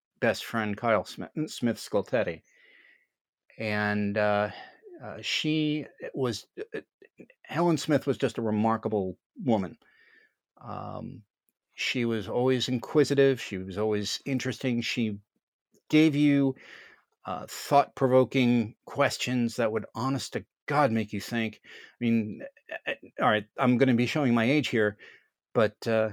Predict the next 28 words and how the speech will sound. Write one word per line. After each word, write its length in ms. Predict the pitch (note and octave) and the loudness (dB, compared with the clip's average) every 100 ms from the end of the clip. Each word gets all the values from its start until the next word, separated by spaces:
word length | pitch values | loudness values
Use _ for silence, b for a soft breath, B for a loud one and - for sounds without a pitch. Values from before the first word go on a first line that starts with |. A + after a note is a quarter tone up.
| G2+ | -6
I 60 | A2 | -4
remember 360 | A2+ B2 A#2+ | 0 2 4
there 140 | A2+ A#2 | 4 6
were, 240 | G#2+ G#2 B2+ | 6 4 2
there 80 | |
were 100 | A#2+ | 2
nights 320 | G#2+ A#2+ - B2+ | 4 2 0 4
where, 360 | A2+ A2 - _ | 4 4 0 _
um, 380 | A2 G#2 G2+ G2 - - | 0 2 0 -4 -10 -4
me 140 | A2+ | -2
and 120 | A2 | 0
my 100 | G2 | 0
friend 240 | F#2+ A2+ G2+ | -2 -4 -4
Kyle 300 | D3+ D3+ A#2 | 0 4 4
would 140 | G#2 | 2
be 180 | G#2+ G2 - | -2 -8 -4
watching 320 | F#2+ G2 G#2 F#2+ | -2 -2 -4 0
television, 640 | D#3 D3 A#2 G#2+ A#2 A2+ | 6 6 6 2 2 0
and 180 | G#2+ G2+ | 0 -2
of 120 | F#2+ | -2
course, 480 | - D3+ B2 - - | 4 6 6 4 -6
it 200 | G#2+ A2+ | -8 -6
was 420 | A2+ G#2+ G#2+ G2+ - B B _ | 0 2 2 -2 -10 B B _
the 80 | A2 | -2
first 360 | - C3 - | 4 4 4
run 420 | A2 G2+ G2 G#2 - | 2 4 2 -2 -6
of 420 | G2+ G2+ G2+ F#2 | -4 -2 -2 -4
the 320 | G2+ G2+ G2 | -6 -4 -6